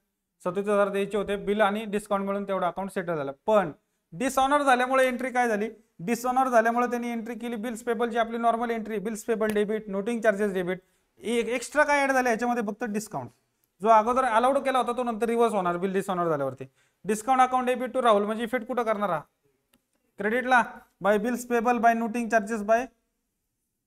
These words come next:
discount. ही एंट्री करणार हा टू थाउजंड ट्वेंटी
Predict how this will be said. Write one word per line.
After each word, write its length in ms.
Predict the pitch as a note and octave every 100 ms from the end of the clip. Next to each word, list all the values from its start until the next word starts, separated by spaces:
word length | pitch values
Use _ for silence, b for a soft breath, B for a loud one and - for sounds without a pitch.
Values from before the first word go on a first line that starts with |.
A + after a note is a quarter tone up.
| -
discount. 440 | G#3+ - A3 C#3+ C#3 _ _ _ G3+
ही 60 |
एंट्री 360 | A#3+ A#3+ A#3 C4
करणार 260 | B3+ B3+ A3+
हा 200 | A3+ C4+ - _ _ _ _
टू 80 | A#3+ A3
थाउजंड 340 | G#3+ A#3+ A#3
ट्वेंटी 380 | A#3 A3+ A#3